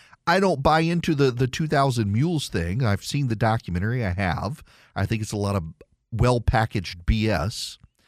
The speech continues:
I mean, many of the people that they put on camera as dropping off boxes or dropping off packs of ballots, they've already been found, and they actually had legit explanations for what they were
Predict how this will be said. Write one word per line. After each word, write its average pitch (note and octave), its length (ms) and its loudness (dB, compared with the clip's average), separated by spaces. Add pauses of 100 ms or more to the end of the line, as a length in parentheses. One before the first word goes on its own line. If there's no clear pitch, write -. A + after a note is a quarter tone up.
(240)
I G#2+ 120 2
mean, G#2 260 2
many B2+ 180 4
of A#2 80 2
the G2+ 60 0
people A#2 360 2
that F2+ 160 0
they F#2+ 100 2
put A#2 180 4
on G2+ 160 2
camera G#2 400 0
as E2 80 -2
dropping G#2+ 360 0
off F2+ 180 -2
boxes A#2 520 -2 (300)
or G2+ 140 2
dropping A#2 320 2
off G#2 180 -2
packs B2 260 0
of F2+ 200 -8
ballots, B2 400 0
they've G2+ 200 -2
already A2+ 200 2
been F#2+ 160 -2
found, A#2+ 480 2
and F#2+ 180 0
they G2+ 100 2
actually G#2+ 300 -2
had G#2 180 0
legit F#2 360 0
explanations G#2+ 560 -6
for F#2 120 -8
what G2 140 -4
they E2 100 -8
were F#2 140 -8